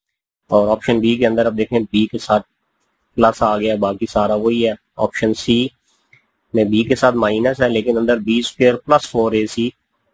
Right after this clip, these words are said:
option में दे दिया है, और option D है B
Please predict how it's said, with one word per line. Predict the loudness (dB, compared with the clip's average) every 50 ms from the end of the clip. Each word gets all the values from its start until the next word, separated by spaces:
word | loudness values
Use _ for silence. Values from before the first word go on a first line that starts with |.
| _ _ 2
option | 2 2 2 0 0 2
में | 2 2
दे | 2 0 0
दिया | 0 2 2 2 2
है, | 0
और | 0 0 -2 -2 -2 0
option | 0 0 0 0 0 0 0 2
D | 2 2 2 2
है | 2 2 0 -2 _ _ -20 -20 -20 -20 _ _ _ _ _ _ -6
B | 0 2 4 4 4 0 -4